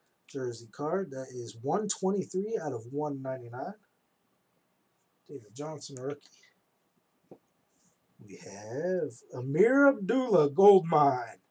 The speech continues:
for the Lions. That is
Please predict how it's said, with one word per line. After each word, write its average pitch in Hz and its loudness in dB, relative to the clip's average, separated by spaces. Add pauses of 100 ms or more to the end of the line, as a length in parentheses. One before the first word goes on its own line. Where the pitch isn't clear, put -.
(2500)
for - -20
the 175 -2
Lions. 131 0
That 135 -4
is 139 -2